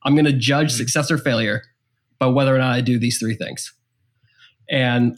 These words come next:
Speaker 1: I think that's been one that's been sort of an organizing principle for my life, which can feel pulled in a million different directions. It helps me,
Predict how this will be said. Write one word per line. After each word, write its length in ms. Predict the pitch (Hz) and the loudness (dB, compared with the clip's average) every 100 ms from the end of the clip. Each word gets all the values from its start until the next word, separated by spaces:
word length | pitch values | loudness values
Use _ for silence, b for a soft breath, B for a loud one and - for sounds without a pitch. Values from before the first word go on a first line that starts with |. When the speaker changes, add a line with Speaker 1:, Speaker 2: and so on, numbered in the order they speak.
| - | -2
Speaker 1:
I 40 | |
think 180 | 254 240 | -2 0
that's 180 | 165 165 | -2 0
been 220 | 185 160 | 2 4
one 240 | 156 151 | 4 4
that's 180 | 151 143 | 2 0
been 160 | - 143 | 0 0
sort 180 | 151 147 | 2 0
of 80 | |
an 80 | 135 | 0
organizing 580 | 127 131 131 127 123 120 | 0 0 0 0 0 -2
principle 760 | - 123 120 139 156 147 151 - | -2 -2 -2 -2 -2 -2 -4 -10
for 200 | - 135 | -2 0
my 120 | 123 | 2
life, 340 | 120 113 123 120 | 0 0 -2 -4
which 160 | - | -4
can 100 | 123 | -2
feel 600 | 113 - 120 117 113 113 - - | -2 0 0 2 0 -4 -12 -14
pulled 260 | - 120 | -4 0
in 120 | 120 | 2
a 20 | 113 | 4
million 380 | 117 120 117 | 4 2 0
different 300 | 117 117 - | 0 -2 -4
directions. 500 | 120 113 123 135 131 | -4 -4 -2 0 0
It 100 | 110 | -2
helps 320 | - 127 - 127 | -4 -4 -2 -2
me, 380 | 120 117 117 | 0 0 -4